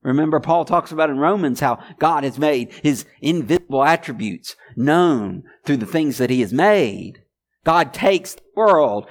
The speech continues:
fashions it kinda like himself so that we can get a sense of who he is. Do we get a perfect glimpse? No. No, we don't get it perfectly, but that's not the point. The point is to give us enough that we can start to know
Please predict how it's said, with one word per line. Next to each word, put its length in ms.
fashions 640
it 180
kinda 340
like 260
himself 420
so 100
that 140
we 100
can 180
get 140
a 60
sense 380
of 120
who 180
he 260
is. 580
Do 100
we 60
get 140
a 60
perfect 440
glimpse? 600
No. 460
No, 200
we 120
don't 180
get 140
it 120
perfectly, 640
but 60
that's 180
not 140
the 40
point. 400
The 100
point 340
is 200
to 100
give 220
us 160
enough 760
that 100
we 80
can 160
start 380
to 100
know 300